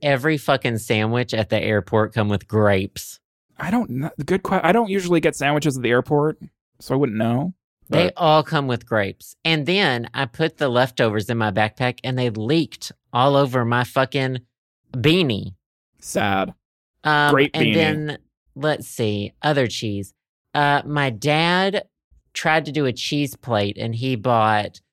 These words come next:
Speaker 1: boar's head smoked Gouda, which I've had before, which is good.
Speaker 2: Yeah.
Speaker 1: And then some kind of Havarti, and it was fine.
Speaker 2: Sounds like a solid attempt.
Speaker 1: Yeah, it was, it was fine. And the club crackers, of course.
Speaker 2: Okay.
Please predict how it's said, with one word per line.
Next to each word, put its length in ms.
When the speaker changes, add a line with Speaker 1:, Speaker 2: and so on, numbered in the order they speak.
Speaker 1:
boar's 720
head 760
smoked 680
Gouda, 600
which 200
I've 100
had 180
before, 360
which 220
is 140
good. 440
Speaker 2:
Yeah. 260
Speaker 1:
And 160
then 140
some 180
kind 220
of 60
Havarti, 580
and 100
it 100
was 180
fine. 500
Speaker 2:
Sounds 120
like 80
a 40
solid 320
attempt. 580
Speaker 1:
Yeah, 200
it 60
was, 240
it 80
was 160
fine. 380
And 160
the 40
club 340
crackers, 440
of 120
course. 560
Speaker 2:
Okay. 480